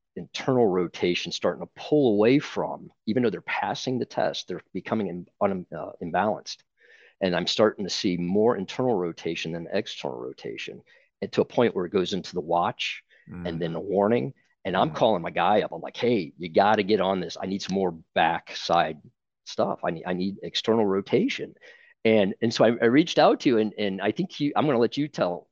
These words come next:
Speaker 1: you know, everybody what you said to me. And I said, "Have you seen this?" Because I, I already know from Tom about heavy lifting and what we're doing from lifting, 'cause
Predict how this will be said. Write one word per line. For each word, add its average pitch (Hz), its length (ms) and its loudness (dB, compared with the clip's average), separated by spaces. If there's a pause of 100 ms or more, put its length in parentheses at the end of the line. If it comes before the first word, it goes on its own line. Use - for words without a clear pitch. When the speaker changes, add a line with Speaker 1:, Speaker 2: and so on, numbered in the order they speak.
(120)
Speaker 1:
you 85 100 -12
know, 80 160 -12
everybody 85 460 -4
what 78 180 -8
you 73 60 -10
said 71 240 -4
to - 40 -10
me. 80 200 -6 (420)
And 101 100 4
I 92 60 4
said, 95 200 2
"Have 107 120 0
you 113 60 0
seen 226 320 2
this?" 80 220 -2
Because 90 500 -2 (120)
I, 127 300 4 (580)
I 120 180 4
already 127 260 4
know 107 340 2
from 85 220 -8
Tom 127 580 -6
about 95 400 0
heavy 90 300 -4
lifting 87 400 -6
and 85 180 -8
what 95 180 0
we're 90 120 -4
doing 87 260 -2
from 80 200 -8
lifting, 90 200 -4
'cause - 220 -12